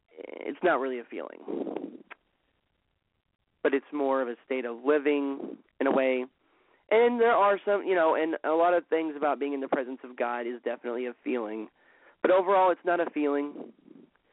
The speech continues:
but a lot of it can be. And, um, now, it, okay, say your best friend and you wanna hang out together.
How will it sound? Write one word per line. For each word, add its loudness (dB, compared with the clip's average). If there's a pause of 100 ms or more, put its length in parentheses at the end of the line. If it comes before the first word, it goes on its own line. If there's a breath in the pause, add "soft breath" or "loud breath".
(260)
but 6
a 6
lot 6
of 4
it 2
can 0
be. -4 (560)
And, 0 (720)
um, 0 (480)
now, 4
it, 2 (140)
okay, 0 (120)
say 4 (2250)
your 2
best 2 (140)
friend 0
and -4
you -6 (1200)
wanna 2
hang -2
out -6
together. -12